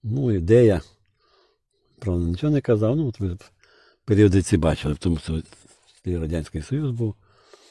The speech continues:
де на, за ідею люди жили і помирали. А от по совісті,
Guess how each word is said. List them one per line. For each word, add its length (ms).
де 280
на, 260
за 240
ідею 460
люди 320
жили 340
і 40
помирали. 560
А 60
от 180
по 120
совісті, 580